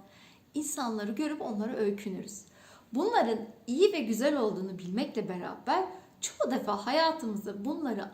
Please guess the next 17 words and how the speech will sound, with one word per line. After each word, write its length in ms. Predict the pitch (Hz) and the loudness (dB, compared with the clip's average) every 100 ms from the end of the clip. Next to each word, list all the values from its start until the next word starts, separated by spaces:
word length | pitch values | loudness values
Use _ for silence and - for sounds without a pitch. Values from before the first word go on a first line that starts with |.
| - | -6
almakta 520 | 285 269 226 - 349 | -4 -2 -2 -2 -4
zorlanırız. 600 | 247 240 214 185 - - | -2 0 0 -2 -6 -6
Peki 240 | 339 359 349 | -6 -4 -4
ama 180 | 294 | -4
neden? 380 | 440 320 262 196 | -4 -4 -4 -4
Gözümüzle 580 | 220 175 185 214 254 220 | -2 -2 0 0 2 0
görüp, 400 | 196 180 - - - - - - | 0 -4 -6 -8 -16 -20 -12 -8
mantığımızla 540 | 202 240 247 277 247 | -4 0 0 0 -6
kabul 380 | - 214 262 254 | -2 -2 0 0
ettiğimiz 720 | 202 - 185 180 - - - - - - - | 0 -2 -8 -6 -8 -10 -14 -20 -20 -20 -12
bu 280 | 233 262 208 | -4 -4 -2
güzel 360 | 214 277 415 370 | 2 6 6 6
davranışları 600 | 226 196 185 - - 202 | 4 2 -6 -6 -4 0
neden 200 | 247 440 | 2 2
hayatımıza 680 | 480 262 202 - 196 - | 2 2 0 -4 -8 -8
alamayız? 560 | - 180 - - - - - - _ - - - - - - | -8 -10 -10 -14 -18 -20 -20 -20 _ -20 -20 -20 -20 -20 -16
Çünkü 420 | 508 466 269 - | -6 -4 -4 -6